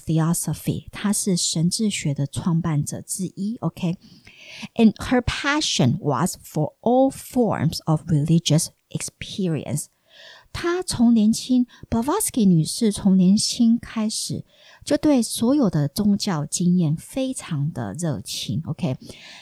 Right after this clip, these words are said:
She was passionate about all forms of religious experience.Madame Bla-, Blavatsky其实真的是一个奇女子，在还没有航空旅游的年代，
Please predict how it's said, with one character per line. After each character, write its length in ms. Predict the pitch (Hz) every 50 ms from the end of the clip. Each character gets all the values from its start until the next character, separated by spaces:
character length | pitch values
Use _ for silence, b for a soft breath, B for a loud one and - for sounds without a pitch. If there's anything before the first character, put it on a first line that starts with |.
| B B
She 560 | - - - - - - - 302 302 302 - - -
was 320 | - 190 185 - - - - _
passionate 840 | - - - - 262 262 269 285 - - - 208 156 117 87 139 - - - _ _
about 400 | - 147 - - 151 120 - b b b b b _ -
all 360 | - 285 302 311 320 320 330
forms 640 | - - - - 254 240 233 240 240 247 254 - -
of 200 | 185 160 175 -
religious 720 | 170 170 165 156 156 180 185 180 - - 185 185 - - -
experience.Madame 2500 | - - - - - - - - - - - 180 165 160 165 147 101 - - - - _ _ _ _ _ _ _ _ _ _ _ _ _ _ _ _ _ _ _ _ - - 220 240 - 320 339 415 453
Bla-, 240 | - 277 233 233 - - _ -
Blavatsky 600 | 220 214 233 262 277 311 320 - - - 196 160
其 220 | - - - 202
实 100 | 196 -
真 220 | 196 - - 277 277
的 100 | 240 202
是 220 | - - - 214
一 40 | 208
个 220 | - - 190 165
奇 460 | 160 - - - - - - 180 185 190
女 240 | 185 175 170 175
子， 320 | 185 - - 175 143 - b b b b b b b b b b b b b
在 220 | - - 339 330
还 220 | 302 - 233 226 226
没 120 | 233 254
有 140 | 269 226 180
航 340 | 180 - - - 190 202 220
空 340 | - - 262 262 254 262 226
旅 180 | 196 165 143
游 240 | 147 143 139 135 135
的 240 | 151 - 151 131 120
年 280 | 131 147 135 117 139 151
代， 320 | - - 180 131 - -